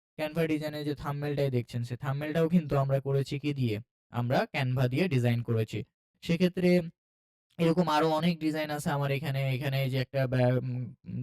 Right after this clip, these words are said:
ডিজাইন করা আছে, এখানে একটা প্রেজেন্টেশন ডিজাইন করা আছে, এখানে অনেক ডিজাইন,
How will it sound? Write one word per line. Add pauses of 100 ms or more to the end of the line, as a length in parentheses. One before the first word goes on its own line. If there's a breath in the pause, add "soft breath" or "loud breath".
(140)
ডিজাইন
করা
আছে,
এখানে
একটা
প্রেজেন্টেশন
ডিজাইন
করা
আছে,
এখানে
অনেক
ডিজাইন,